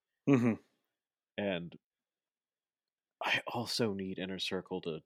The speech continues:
Speaker 2: dissolve. I,
Speaker 1: Yeah.
Speaker 2: I have to have this. <laughs> I
Speaker 1: Mm-hmm.
Speaker 2: need Santana and Ortiz to do their own shit.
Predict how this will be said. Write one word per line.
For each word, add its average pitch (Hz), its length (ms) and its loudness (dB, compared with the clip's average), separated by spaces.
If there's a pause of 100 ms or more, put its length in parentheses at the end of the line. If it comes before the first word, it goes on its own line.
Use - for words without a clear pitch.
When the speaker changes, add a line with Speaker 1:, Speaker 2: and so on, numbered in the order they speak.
(120)
Speaker 2:
dissolve. 85 600 -4 (520)
I, 92 60 -8 (160)
Speaker 1:
Yeah. 90 180 -4
Speaker 2:
I 101 160 -4 (200)
have 85 260 -4
to 92 80 -4
have 82 360 -4
this. - 420 -6 (640)
<laughs> - 20 -4
I - 320 2 (460)
Speaker 1:
Mm-hmm. 107 180 4
Speaker 2:
need 107 160 0
Santana 107 680 6
and 107 60 2
Ortiz 101 440 0
to 107 100 -4
do 101 200 0
their 92 220 -2
own 95 180 -10
shit. 120 400 4